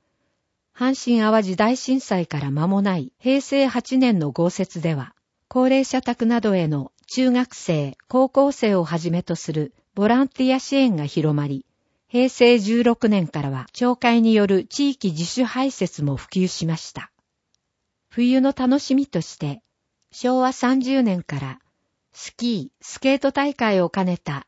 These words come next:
雪まつりが始まり、昭和四十三年には総合公園などを会場に市民みんなが参加できる冬の祭典も行われ、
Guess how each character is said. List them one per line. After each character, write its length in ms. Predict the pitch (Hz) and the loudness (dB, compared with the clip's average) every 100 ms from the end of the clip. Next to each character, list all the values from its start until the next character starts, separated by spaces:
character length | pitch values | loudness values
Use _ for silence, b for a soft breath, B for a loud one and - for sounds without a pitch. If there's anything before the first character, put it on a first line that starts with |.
| _ | _
雪 300 | 180 - 262 | -6 -2 2
ま 140 | 277 | 0
つ 160 | 277 208 | 0 -4
り 100 | 170 | -2
が 100 | 151 | -4
始 280 | 147 135 143 | -4 -6 -4
ま 100 | 143 | -4
り、 220 | 135 - _ _ _ _ | -8 -12 _ _ _ _
昭 240 | - 247 | -2 2
和 100 | 247 | 4
四 260 | 247 254 262 | 4 4 4
十 200 | 202 196 | 2 -4
三 280 | - 220 233 | -2 0 0
年 200 | 233 196 | 0 0
に 100 | 156 | -4
は 240 | 147 143 _ _ | -6 -10 _ _
総 300 | - 269 285 | -4 0 2
合 200 | 269 269 | 4 2
公 240 | 269 285 262 | 2 2 2
園 160 | 208 | 2
な 140 | 185 180 | 0 0
ど 160 | 165 | -2
を 40 | 143 | -2
会 280 | - 208 | -4 -4
場 240 | 185 190 180 | -2 -2 -2
に 240 | 170 170 _ | -4 -8 _
市 220 | - 269 | -2 2
民 180 | 262 214 | 4 4
み 160 | 208 | 2
ん 60 | 247 | 2
な 140 | 262 | 2
が 100 | 247 | 0
参 240 | - 202 214 | 0 -2 0
加 140 | 214 | -2
で 100 | 208 | -2
き 160 | - 214 | -2 -2
る 200 | 156 - | -2 -4
冬 280 | - 240 262 | -4 2 4
の 120 | 269 | 4
祭 260 | 262 220 233 | 2 -2 -2
典 220 | 233 220 | 0 2
も 200 | 202 190 | 2 0
行 140 | 202 | 0
わ 260 | 185 180 170 | -2 0 -2
れ、 180 | 160 | -4